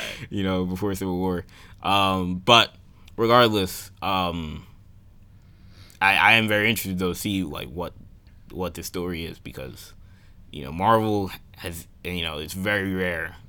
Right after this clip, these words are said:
that they've told lame stories. It's not, it's not impossible, but it's very rare. So,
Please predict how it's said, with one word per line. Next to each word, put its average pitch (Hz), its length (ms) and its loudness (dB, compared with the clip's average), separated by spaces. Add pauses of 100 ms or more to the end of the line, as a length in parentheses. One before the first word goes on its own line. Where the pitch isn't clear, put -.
(120)
that 76 120 -10
they've 82 140 -10
told 85 460 -6
lame 87 240 -8
stories. - 480 -16 (280)
It's - 120 -18
not, 76 180 -8
it's 87 140 -8
not 92 140 2
impossible, 95 460 0
but 80 160 -8
it's - 140 -16
very - 240 -10
rare. - 260 -16 (140)
So, - 320 -10